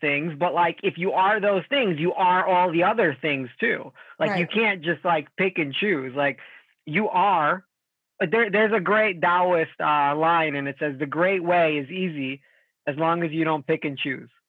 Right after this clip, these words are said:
Speaker 2: That's right. Yeah, I'm, I'm, I'm a big girl on consistency. I personally feel like the easiest revolution is you choose, you choose something to be consistent on, and you literally are consistent. You don't wake up,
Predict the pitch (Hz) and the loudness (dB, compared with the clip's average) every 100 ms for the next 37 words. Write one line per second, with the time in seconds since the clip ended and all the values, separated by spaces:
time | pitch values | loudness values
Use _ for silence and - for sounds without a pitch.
0 | _ _ _ - 294 302 330 220 180 _ | _ _ _ -8 -6 -4 -4 -4 -8 _
1 | _ _ _ _ - 277 302 330 330 294 | _ _ _ _ -2 2 4 4 2 2
2 | 302 359 208 269 214 233 208 196 190 190 | 0 0 2 0 2 2 2 0 -2 -4
3 | 185 190 190 185 185 185 175 175 - - | -4 -8 -6 -8 -6 -6 -6 -8 -16 -20
4 | - - 214 269 269 254 226 214 220 196 | -16 -4 -2 2 0 0 -6 -4 -4 -2
5 | 190 185 196 220 214 202 196 196 185 180 | -4 -4 -10 -8 -6 -6 -6 -6 -6 -6
6 | 196 208 190 180 170 180 180 - 214 190 | -4 -6 -6 -6 -8 -10 -10 -8 -6 -6
7 | 190 - 196 196 254 233 208 196 190 180 | -8 -10 -10 -8 -8 -8 -6 -6 -6 -8
8 | 175 180 180 185 214 208 196 175 170 165 | -10 -10 -10 -10 -12 -8 -6 -6 -6 -6
9 | 180 180 185 202 202 185 170 170 160 - | -8 -8 -6 -6 -4 -4 -6 -8 -14 -14
10 | 233 214 190 165 196 202 202 196 185 180 | -14 -10 -8 -6 -6 -4 -6 -4 -6 -6